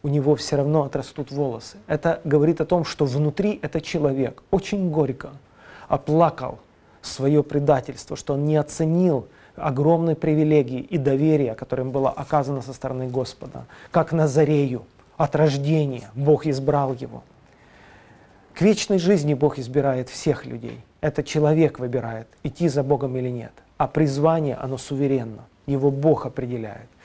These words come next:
кого кем поставить. Он одних поставил апостолами, других учителями. Это Бог избирает. Потому, а,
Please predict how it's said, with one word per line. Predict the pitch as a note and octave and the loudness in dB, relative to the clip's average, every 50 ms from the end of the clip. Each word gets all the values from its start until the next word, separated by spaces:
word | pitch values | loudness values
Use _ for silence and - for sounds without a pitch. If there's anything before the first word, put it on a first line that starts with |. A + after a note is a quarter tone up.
| - - - - - - | -20 -20 -20 -20 -8 0
кого | - D3 C3+ C3+ D#3 E3 - | 0 2 2 4 2 2 2
кем | - - D3+ C3+ C3 | 2 -2 -2 -2 -4
поставить. | B2 - A#2+ - - - C3 A2 - - - - | -6 -8 -10 -10 -6 -6 -6 -6 -6 -10 -8 -2
Он | F3+ F3+ D#3+ | 0 2 4
одних | D#3 C#3+ C3 C#3+ D3 B2+ - - | 4 2 2 0 -2 -4 -4 -8
поставил | - - - - C3+ C3 C3 | -12 -12 -10 -10 -8 -6 -6
апостолами, | A#2 - - E3 D#3+ - - - C#3 C3 B2+ C3 | -6 -4 0 -2 -2 -2 -4 -10 -10 -10 -10 -8
других | B2 B2+ C3 B2+ C3 B2+ - | -6 -6 -6 -6 -8 -10 -10
учителями. | C3 - - - - C#3 D3 D3+ C#3+ C#3 C3+ - | -14 -14 -12 -8 -6 -4 -4 -4 -4 -6 -8 -12
Это | D3 - - | -8 -2 0
Бог | E3+ E3 D#3+ E3+ C#3+ - - | 0 2 4 2 0 0 -4
избирает. | - - - - - - A#2+ - _ _ _ _ - - - - - - - - | -14 -16 -16 -18 -16 -16 -18 -20 _ _ _ _ -20 -20 -20 -20 -20 -20 -14 -6
Потому, | - - - D3+ D3+ D#3+ E3+ E3 D3 - - - _ _ _ _ _ - _ - - - _ _ _ - _ - | -4 0 2 4 4 6 4 4 2 -2 -10 -20 _ _ _ _ _ -20 _ -18 -18 -18 _ _ _ -16 _ -2
а, | D3+ C#3+ C#3 C3 B2+ A#2+ A2 | 0 2 2 2 2 0 -4